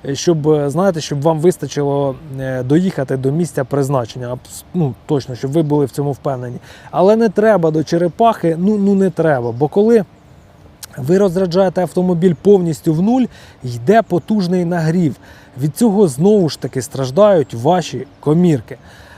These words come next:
Але, е, не потрібно думати, знову ж таки, знаєте, що якщо я там разочок доїхав на черепасі, то все, кирдик батарею треба перепаковувати.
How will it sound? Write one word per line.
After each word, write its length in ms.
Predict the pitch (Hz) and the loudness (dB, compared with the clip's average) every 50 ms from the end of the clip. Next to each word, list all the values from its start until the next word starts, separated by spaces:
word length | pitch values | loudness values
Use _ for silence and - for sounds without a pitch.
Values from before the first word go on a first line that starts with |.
| - - 139 | -14 -6 -2
Але, 360 | 143 170 196 226 240 233 220 180 160 151 156 156 | 0 2 4 4 4 4 2 0 -4 -10 -10 -8
е, 240 | 156 151 151 147 143 | -6 -6 -6 -6 -4
не 180 | 143 156 196 | -2 0 0
потрібно 460 | 170 - 233 - 233 247 220 175 175 160 | 2 2 0 2 2 2 2 2 2 2
думати, 440 | 147 190 180 170 175 139 - 147 | 4 4 4 4 2 0 0 -2
знову 300 | 135 131 147 175 170 143 | -2 0 0 0 0 -2
ж 80 | 127 - | -2 -4
таки, 220 | - 123 - 135 | -6 -6 -6 -6
знаєте, 360 | 120 131 170 185 170 143 135 123 | -4 -2 -2 0 -2 -2 -4 -6
що 180 | - - 147 | -6 -4 -2
якщо 460 | 143 143 156 - - - - 214 220 | -2 -2 -2 -2 -2 2 4 6 6
я 220 | 202 180 190 185 175 | 6 6 4 2 0
там 260 | - 175 165 160 160 | 0 -2 0 0 2
разочок 520 | 160 160 156 156 190 208 202 170 180 165 | 2 2 2 4 4 4 4 4 2 -2
доїхав 580 | 156 147 160 160 170 190 196 175 - 160 151 143 | -2 0 -2 0 0 0 -2 0 0 0 0 0
на 160 | 151 156 156 | 0 -2 -2
черепасі, 640 | - - 165 160 170 156 - 226 226 208 180 - 175 | 0 2 2 2 2 2 2 0 0 0 0 -2 -4
то 160 | 147 - 165 | -4 -2 -4
все, 340 | 151 135 - - 175 151 127 - | -4 -2 -2 0 0 0 0 0
кирдик 380 | - 156 160 170 160 160 170 151 | 0 0 0 2 2 2 0 0
батарею 680 | 139 139 151 147 147 - 202 226 233 220 208 180 160 143 | 0 0 0 0 2 2 2 2 2 4 4 2 2 0
треба 360 | 135 170 160 160 151 147 139 | 0 0 0 0 2 0 -2
перепаковувати. 960 | 131 - 151 156 170 160 190 175 - - 240 240 233 196 190 170 - 147 143 | -2 -2 -2 -2 0 0 -2 -4 -2 0 2 2 4 4 2 2 0 -2 -6